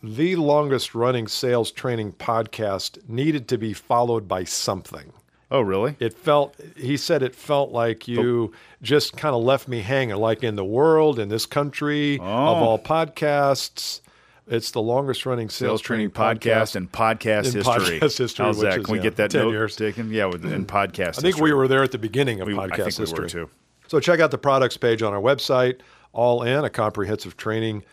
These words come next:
Speaker 1: solution for salespeople. It's an audio package and also Advanced Selling Podcast Resource Toolkit. We're on the road.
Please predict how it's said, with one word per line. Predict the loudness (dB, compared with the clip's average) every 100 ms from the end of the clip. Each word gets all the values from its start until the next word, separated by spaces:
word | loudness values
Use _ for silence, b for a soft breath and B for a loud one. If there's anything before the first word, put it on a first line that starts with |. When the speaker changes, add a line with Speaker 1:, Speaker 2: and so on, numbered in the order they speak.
| b
Speaker 1:
solution | -4 -2 -2 -6
for | -10 -4
salespeople. | -2 -2 -2 -6 -4 -6
It's | -4
an | -2
audio | 0 0 0 -2 B B B B
package | -4 -2 -2 -2 -2
and |
also | -2 0 0
Advanced | -2 0 -2 -2
Selling | -4 -4
Podcast | 0 0 0 -4 -6 -6
Resource | -6 -4 -4 -2
Toolkit. | 0 0 2 0 2
We're | 2
on | 2 2
the |
road. | 2 6 6 6 2